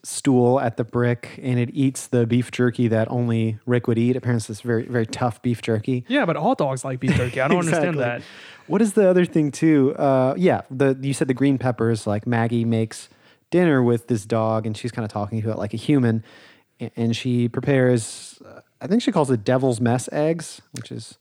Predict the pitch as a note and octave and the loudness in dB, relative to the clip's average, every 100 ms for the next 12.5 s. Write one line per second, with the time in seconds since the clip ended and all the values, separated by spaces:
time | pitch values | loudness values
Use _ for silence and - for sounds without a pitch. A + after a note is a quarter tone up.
0 | _ _ _ F#3+ C#3+ C#3+ C3 - C#3 B2+ | _ _ _ -16 -2 0 0 0 2 2
1 | A#2+ A2+ A#2 - A2+ A#2+ A2+ A2+ A2 A2 | 2 2 2 0 -4 0 2 4 4 2
2 | A2+ - G#2+ A#2+ A2 G#2 G#2 A2 G#2+ A2 | -2 -14 -6 -2 -2 -2 -2 -2 -2 0
3 | A2+ A2+ A2 A2 - G2+ F2+ F2+ G#2 G2+ | 0 0 0 -2 -4 -8 -8 -10 -10 -10
4 | G2+ G2+ - - - - B2 C#3+ - - | -10 -12 -14 -20 -10 -6 -2 -4 -4 -2
5 | D3+ C3+ A#2 A2+ A2+ G#2 A2 G#2 - - | 0 2 2 2 0 -4 -8 -8 -10 -20
6 | - _ _ - C#3 B2 B2+ A#2 A2+ A2 | -20 _ _ -6 -2 0 0 -4 -4 -4
7 | G#2 G#2 B2 A2 G#2+ G#2 - - - - | -6 -6 -6 -2 -2 -2 -6 -20 -20 -20
8 | _ _ - C3 A#2+ G#2+ A2 A2+ A2 G2+ | _ _ -2 0 0 0 -4 -2 -4 -2
9 | A#2 A2 G#2+ - G#2+ - C#3 C3+ D#3 C#3 | -2 -2 -2 -6 -8 -6 -4 -2 0 0
10 | D3+ A#2+ - A2+ - - A2 G#2+ A#2 - | 2 0 0 -6 -6 -6 -4 -4 -4 -4
11 | G2+ - G#2 G#2 - A2+ F#2+ G#2 - - | -6 -4 -6 -6 -8 -6 -4 -4 -8 -4
12 | A#2+ A2 G#2 A2 | -2 -2 -4 -6